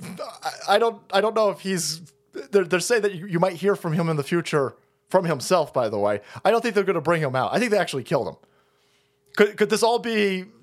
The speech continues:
fucking the double oh seven levels of intricacy, and, and they, they pulled him out, they got him in high? It could be.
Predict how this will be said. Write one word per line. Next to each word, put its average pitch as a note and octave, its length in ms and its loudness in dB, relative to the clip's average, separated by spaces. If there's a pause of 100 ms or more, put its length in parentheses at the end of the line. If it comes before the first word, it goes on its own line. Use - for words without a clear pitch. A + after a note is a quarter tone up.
(120)
fucking F3 760 -2 (140)
the F3 220 0
double F#3 380 2
oh G3 60 2
seven G3+ 360 -2
levels F#3 600 0 (140)
of C#3 160 -4
intricacy, G3+ 840 -2
and, C#3+ 240 -2
and D3 140 -2
they, C#3 120 2
they C#3+ 260 -4
pulled F3+ 260 -2
him F3+ 100 0
out, F#3+ 160 2
they C#3+ 80 -2
got D#3+ 160 2
him E3 80 -2
in D3+ 60 -4
high? E3 180 0
It F3+ 140 -2
could G#3 240 2
be. B2+ 240 -2